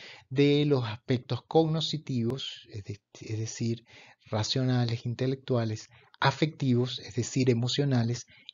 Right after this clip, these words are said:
y conductuales. Todas estas, eh, instancias van a ser reflejo de la salud mental y el despliegue óptimo de sus potencialidades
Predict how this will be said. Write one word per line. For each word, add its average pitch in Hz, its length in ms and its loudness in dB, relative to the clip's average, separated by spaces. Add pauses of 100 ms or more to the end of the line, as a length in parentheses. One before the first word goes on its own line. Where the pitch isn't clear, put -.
y 151 260 4
conductuales. 117 1300 0 (340)
Todas 139 420 4
estas, 135 480 -4 (380)
eh, 110 380 0
instancias 123 1080 0 (260)
van 113 140 2
a 120 80 2
ser 131 200 2
reflejo 131 680 2 (280)
de 131 220 4
la 123 100 4
salud 113 400 0
mental 117 800 2 (920)
y 165 460 4 (100)
el 127 120 4
despliegue 131 580 6
óptimo 143 640 4
de 127 100 2
sus 151 360 -2
potencialidades 120 1200 -2